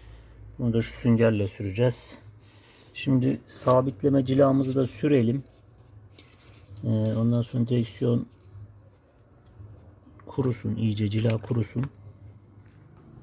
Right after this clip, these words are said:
Yarın artık tekrar şöyle sürelim. Yarın tekrar bir bakarız ne durumda diye.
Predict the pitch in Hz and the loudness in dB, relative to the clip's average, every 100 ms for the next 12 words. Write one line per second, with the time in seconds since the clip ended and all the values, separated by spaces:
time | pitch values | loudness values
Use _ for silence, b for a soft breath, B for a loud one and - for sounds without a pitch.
0 | - - - 131 127 113 127 113 110 - | -18 -12 0 2 4 2 -2 -4 -4 -8
1 | - - 113 113 120 - - - - - | -8 -8 -6 -6 -6 -8 -20 -20 -20 -20
2 | - - - _ _ - - - - - | -20 -20 -20 _ _ -20 -20 -20 -20 -20
3 | _ _ - - - 113 101 110 113 113 | _ _ -20 -12 -6 -4 -4 -4 -6 -8
4 | - - - _ - - 107 95 110 - | -16 -20 -20 _ -18 -8 -6 -4 -6 -8
5 | _ B B B - - 139 101 107 107 | _ B B B -14 -2 2 2 2 -2
6 | 117 107 113 107 117 123 - - - - | -6 -4 -2 -2 -2 -2 -4 -20 -20 -20
7 | - - - - - - - - - - | -20 -20 -20 -20 -20 -20 -20 -20 -20 -20
8 | - - - 131 113 - 101 113 113 - | -20 -20 -10 -6 -6 -4 -4 -4 -6 -12
9 | - - 107 101 98 95 98 95 98 117 | -12 -4 -2 0 0 0 0 0 2 0